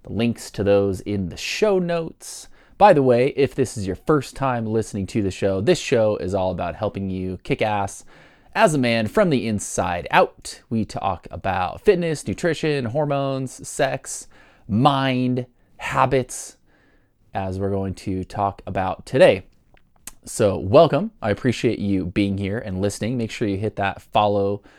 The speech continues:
or subscribe button now, depending on what platform you're on, so you get updated when new episodes of the show come out. So let's talk about non-negotiables.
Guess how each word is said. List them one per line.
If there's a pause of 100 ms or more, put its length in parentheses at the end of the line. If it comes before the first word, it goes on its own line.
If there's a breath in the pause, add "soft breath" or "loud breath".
(320 soft breath)
or
subscribe
button
now,
depending
on
what
platform
you're
on,
so
you
get
updated
when
new
episodes
of
the
show
come
out. (500 soft breath)
So
let's
talk
about
non-negotiables.